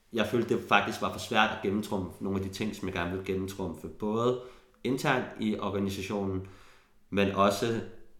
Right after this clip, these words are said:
narrativer, kan man sige, jeg gerne ville have gennemtrumfet som ungdomspolitisk aktiv, sådan ude i, øhm, ude i samfundet. Og der har jeg bare sidenhen, også med udgangspunkt i min egen oplevelse,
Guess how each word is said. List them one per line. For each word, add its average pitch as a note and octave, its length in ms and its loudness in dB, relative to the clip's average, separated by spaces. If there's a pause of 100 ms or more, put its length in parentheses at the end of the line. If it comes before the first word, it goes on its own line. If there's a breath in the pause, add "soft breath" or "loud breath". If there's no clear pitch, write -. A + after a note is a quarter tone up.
(300)
narrativer, F#2 580 6
kan G2 140 -4
man F#2 100 -2
sige, F#2+ 260 -2
jeg F#2 160 2
gerne F2+ 180 2
ville G2 140 0
have F#2+ 80 -6
gennemtrumfet F2+ 760 -6 (1120 loud breath)
som F#2+ 400 2
ungdomspolitisk F#2+ 720 0
aktiv, F2 500 -2
sådan F2+ 180 -6
ude F#2+ 280 0
i, F#2 60 0
øhm, E2 280 -6 (100)
ude G2 120 -6
i - 20 -4
samfundet. E2+ 640 -2 (140)
Og E2 460 -6 (920)
der G#2+ 60 6
har G#2 160 6
jeg F#2+ 100 8
bare F2+ 160 6
sidenhen, A2 500 2 (1800 loud breath)
også A2 240 4
med G#2+ 60 4
udgangspunkt G2+ 360 0
i - 20 -2
min E2+ 100 -2
egen F#2+ 200 4
oplevelse, F#2+ 520 2